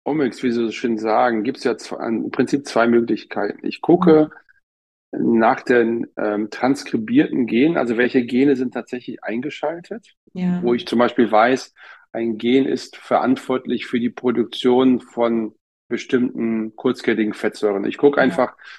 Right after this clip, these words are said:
Speaker 1: sind diese Gene ein-, eingeschaltet. Diese Technik gibt's, die wird auch verwendet, die wird aber im Laborsetting an sich eher seltener genutzt, weil die, und das wissen Sie ja auch, Sie kommen ja auch aus, aus der Biochemie, weil die Technik so mit R M,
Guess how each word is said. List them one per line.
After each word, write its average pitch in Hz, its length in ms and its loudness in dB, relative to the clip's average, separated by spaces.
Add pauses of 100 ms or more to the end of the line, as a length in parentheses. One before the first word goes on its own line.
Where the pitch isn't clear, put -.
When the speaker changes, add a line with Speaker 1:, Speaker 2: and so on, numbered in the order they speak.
(100)
Speaker 1:
sind 143 260 2
diese 131 180 2
Gene 123 340 4
ein-, 113 280 0
eingeschaltet. - 640 -8 (500)
Diese 156 200 2
Technik 156 460 -2
gibt's, - 260 -4
die 143 100 -2
wird 143 160 4
auch 143 160 0
verwendet, 139 580 0
die 127 120 0
wird 143 160 2
aber 123 180 0
im 127 140 -2
Laborsetting 123 720 -2
an 117 120 -4
sich 120 220 -6
eher 123 200 -2
seltener 113 420 0
genutzt, 123 540 0 (420)
weil 120 340 4
die, 120 340 0 (280)
und - 120 -8
das 110 160 -6
wissen 120 260 -4
Sie 117 60 -2
ja 113 140 4
auch, 120 180 4
Sie - 140 -6
kommen 120 180 -6
ja 117 60 0
auch 107 200 -4
aus, 127 200 -8
aus - 160 -12
der 120 80 -8
Biochemie, 120 580 -4
weil 113 140 0
die 113 120 -2
Technik 123 460 -2
so 123 100 -4
mit 117 140 -2
R 117 200 0
M, 113 200 -2